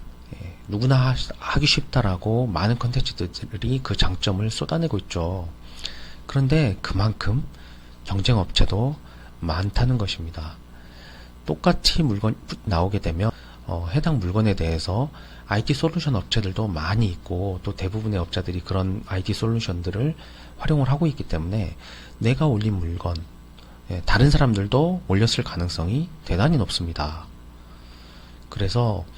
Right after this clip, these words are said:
어, 똑같은 물건에 대해서, 예, 해외 셀러의 브랜드를 표시하고서 똑같은 이미지를 활용해서 물건을 팔고 있기 때문에,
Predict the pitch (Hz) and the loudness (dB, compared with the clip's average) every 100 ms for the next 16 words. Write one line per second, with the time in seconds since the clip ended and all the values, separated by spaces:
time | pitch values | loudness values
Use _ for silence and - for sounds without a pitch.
0 | - - - - - - - - 165 196 | -16 -16 -16 -16 -18 -12 -8 -4 0 2
1 | - 151 107 98 90 85 80 92 110 175 | 4 4 4 2 2 0 0 -2 -2 -2
2 | - - - - - - 98 - - - | -6 -20 -20 -20 -20 -14 -12 -12 -6 0
3 | 151 143 190 208 180 131 107 92 90 90 | 2 4 4 6 6 4 2 2 0 -2
4 | - 123 - 107 82 78 82 120 151 - | -2 -2 -2 -2 -4 -6 -6 -6 -8 -16
5 | - - - 185 226 226 175 139 110 98 | -18 -14 -6 0 2 6 6 6 2 0
6 | 90 90 90 87 85 101 101 90 87 - | -2 -2 -4 -4 -4 -2 -2 -4 -6 -14
7 | - - - 92 104 98 - 165 175 143 | -20 -16 -8 -2 0 0 2 4 4 0
8 | - - 87 95 110 87 | -2 -2 -2 -2 -2 -4